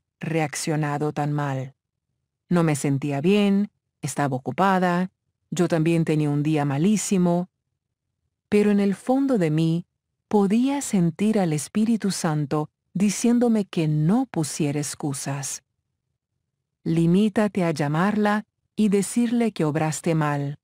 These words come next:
punto. Di solamente, 'Actué mal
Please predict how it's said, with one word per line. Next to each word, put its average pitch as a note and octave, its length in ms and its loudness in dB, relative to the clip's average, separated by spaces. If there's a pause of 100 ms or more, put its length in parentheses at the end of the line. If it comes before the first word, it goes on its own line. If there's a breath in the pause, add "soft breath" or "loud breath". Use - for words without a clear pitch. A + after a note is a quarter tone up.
(220)
punto. D3 580 -2 (640)
Di A3 200 2
solamente, E3+ 840 0 (300)
'Actué F3+ 520 0
mal B3+ 400 0